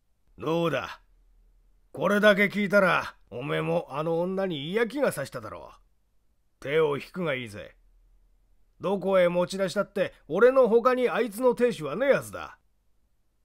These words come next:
なるほど。俺は半年ばかり旅して、あいつの面倒を見てやらなかった。だが、帰ってくれや、元の亭主に違いなかろうじゃねえか。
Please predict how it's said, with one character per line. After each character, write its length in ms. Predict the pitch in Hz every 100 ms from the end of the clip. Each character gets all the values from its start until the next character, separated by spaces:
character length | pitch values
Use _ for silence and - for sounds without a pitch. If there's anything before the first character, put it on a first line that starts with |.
| -
な 160 | 131 156
る 80 |
ほ 100 | 156
ど。 220 | 160 143 - _ _ _ _
俺 220 | 131 170
は 240 | 190 196 175
半 180 | 220
年 220 | 233 220 233
ば 140 | 240
か 80 | 202
り 100 | 180
旅 380 | 180 202 220 151
し 80 |
て、 240 | 165 135 - _ _
あ 160 | - 135
い 100 | 175
つ 140 | 156
の 140 | 185 180
面 140 | 180
倒 160 | 185 175
を 100 | 165
見 100 | 185
て 80 | 165
や 120 | 175
ら 60 | 180
な 80 |
か 80 | 156
っ 60 | 117
た。 280 | 95 73 - _ _ _ _ _ _ _ -
だ 160 | 147
が、 240 | 208 127 - _ _ _ _ -
帰 320 | 294 370 277
っ 40 |
て 120 | 254
く 100 | 240
れ 120 | 269 247
や、 180 | 160 -
元 300 | - 226 262
の 160 | 208 143
亭 240 | - 196
主 160 | 185 143
に 120 | 113
違 240 | 95 - 147 208 226
い 40 |
な 100 | 202
か 120 | 208
ろ 100 | 277
う 40 | 285
じ 80 | 180
ゃ 80 |
ね 100 | 127
え 40 | 104
か。 260 | 73 -